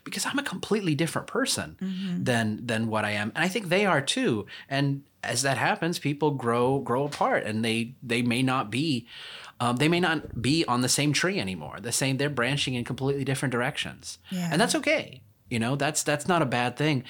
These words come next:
Speaker 1: But being able to see that, realize that, and, and make decisions about that, I think is important. And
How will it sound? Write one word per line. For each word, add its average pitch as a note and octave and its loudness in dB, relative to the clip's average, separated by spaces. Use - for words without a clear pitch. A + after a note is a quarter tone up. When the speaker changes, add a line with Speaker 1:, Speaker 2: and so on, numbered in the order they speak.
Speaker 1:
But C3+ 0
being E3+ 4
able F3+ 2
to A#2 0
see - 4
that, C#3+ 0
realize B2+ 0
that, B2+ 0
and, G#2 -4
and G2+ -4
make C3+ -2
decisions E3 2
about F#2+ -2
that, G2 -2
I G#2 -2
think B2+ 0
is A2+ -2
important. C#3+ 0
And A#2 -2